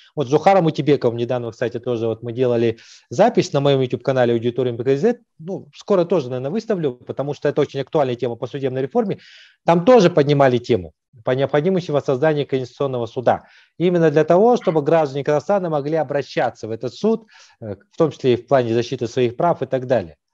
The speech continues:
Вот. Но Конституционный суд — это только часть судебной системы. Да, Вадим? Это как, например, партия — это часть только политической системы.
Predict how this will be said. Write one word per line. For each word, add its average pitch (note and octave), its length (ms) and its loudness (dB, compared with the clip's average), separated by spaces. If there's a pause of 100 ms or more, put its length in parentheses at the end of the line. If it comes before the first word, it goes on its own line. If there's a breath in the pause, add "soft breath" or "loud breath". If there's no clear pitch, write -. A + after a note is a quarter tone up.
(460)
Вот. C3+ 340 2
Но E3 420 2
Конституционный G3+ 540 0
суд — B3 240 -4
это F#3+ 160 2
только F3+ 240 -2
часть G3 300 -2
судебной C#3+ 360 -2
системы. G2+ 520 -6 (420)
Да, C#3 160 -2
Вадим? G#2+ 380 -4 (240)
Это F3+ 160 2
как, F3 100 0
например, E3+ 300 2
партия — G#3+ 540 0 (180)
это C#3+ 180 -4
часть F#3+ 300 -2
только D#3 160 -2
политической E3 560 -4
системы. G2 480 -8